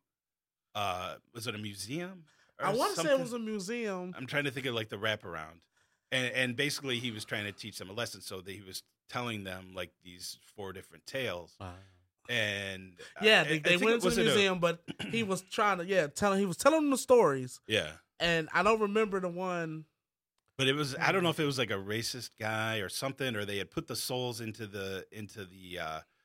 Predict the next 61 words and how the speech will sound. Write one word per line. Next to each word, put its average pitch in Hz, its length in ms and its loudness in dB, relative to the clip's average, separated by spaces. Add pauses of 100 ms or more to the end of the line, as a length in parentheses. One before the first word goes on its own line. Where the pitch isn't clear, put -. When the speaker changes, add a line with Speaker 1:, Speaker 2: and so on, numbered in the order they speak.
(220)
Speaker 1:
the 101 100 -4
puppets 127 440 -6
or 127 60 -4
whatever. 117 260 -2
But 98 160 -4
anyway, 98 300 -4
the 92 120 -12
puppets 131 320 -6
eventually 101 680 -8
come 107 140 -10
to 95 80 -8
life 92 420 -6
and, 82 340 -20
and 85 180 -16
hunt 87 200 -12
'em 85 80 -16
down 85 380 -12
at 80 100 -20
the 80 140 -20
end. 107 180 -10 (100)
Speaker 3:
Hmm. 92 120 -16
Speaker 1:
Or 85 40 -14
they're, 85 200 -18
like, 82 180 -14 (320)
little 85 300 -16 (160)
voodoo 92 180 -18
dolls 90 420 -8
or 80 140 -20 (440)
something. - 360 -6
I, 113 80 0
like 131 220 2
I 123 40 -2
said, 76 200 -4
it, 95 200 -8
this 131 200 0
is, 107 100 0
Speaker 3:
Yeah. 82 180 -8
Speaker 1:
it's 117 140 -4
been 139 140 4
a 123 40 4
while 117 160 6
since 107 160 -4
I've 101 140 -2
seen 110 160 -4
this 107 160 -4
one, 107 100 -4
but 92 140 -2
I 95 60 -2
definitely 98 380 -4
just 90 200 -8
wanted 98 260 0
Speaker 3:
Vaguely 101 200 -2
Speaker 1:
to, 135 40 -6
Speaker 3:
remembered. 104 600 -8
Speaker 1:
to 117 120 0
get 98 220 -2
this 95 240 -4
one 90 180 -8
mentioned. 87 360 -10 (500)
Speaker 2:
Okay. 170 360 2
Speaker 1:
Too. 92 140 -2